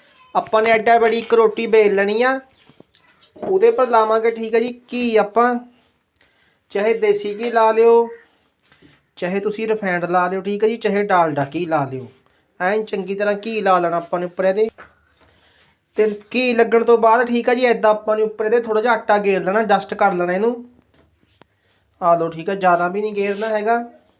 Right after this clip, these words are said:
ਤੇ ਉਹ ਤੋਂ ਬਾਅਦ ਆਪਾਂ ਨੇ ਇਹਨੂੰ ਇਸ ਤਰੀਕੇ ਨਾਲ, ਠੀਕ ਹੈ ਜੀ, ਚੰਗੀ ਤਰ੍ਹਾਂ ਐਨ ਗੋਲ ਗੋਲ ਰੈਪ ਕਰ ਦੇਣਾ। ਦੇਖੋ, ਠੀਕ ਹੈ ਜੀ, ਐਂ। ਆ ਦੇਖੋ, ਐਨ ਗੋਲ ਗੋਲ ਘੁਮਾ ਲੈਣਾ ਇਹਨੂੰ ਇਸ ਤਰੀਕੇ ਨਾਲ।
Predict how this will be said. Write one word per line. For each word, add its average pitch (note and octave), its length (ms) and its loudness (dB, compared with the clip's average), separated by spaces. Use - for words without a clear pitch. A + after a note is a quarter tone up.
ਤੇ G3+ 60 2
ਉਹ G#3 120 6
ਤੋਂ B3 140 4
ਬਾਅਦ A#3 280 2
ਆਪਾਂ A#3 240 0
ਨੇ A3 80 4
ਇਹਨੂੰ C4 400 0
ਇਸ F#3+ 120 -4
ਤਰੀਕੇ G3+ 380 -4
ਨਾਲ, G3+ 200 -2
ਠੀਕ G3+ 200 -2
ਹੈ A#3 60 4
ਜੀ, A#3 80 0
ਚੰਗੀ F#3+ 300 -4
ਤਰ੍ਹਾਂ F#3 280 2
ਐਨ G#3 280 0
ਗੋਲ F#3+ 280 4
ਗੋਲ F#3+ 260 2
ਰੈਪ F3+ 300 2
ਕਰ D#3 180 0
ਦੇਣਾ। C#3+ 300 -2
ਦੇਖੋ, C#3 240 -6
ਠੀਕ C3 220 -6
ਹੈ D3+ 60 -2
ਜੀ, D#3 120 -6
ਐਂ। B2 200 -8
ਆ D3 140 -6
ਦੇਖੋ, D3 280 -4
ਐਨ G3+ 320 -2
ਗੋਲ F3+ 240 2
ਗੋਲ F3+ 280 0
ਘੁਮਾ G3+ 220 -2
ਲੈਣਾ E3+ 160 -2
ਇਹਨੂੰ G3 240 -4
ਇਸ D#3 200 -8
ਤਰੀਕੇ D#3+ 380 -6
ਨਾਲ। F#3+ 240 -6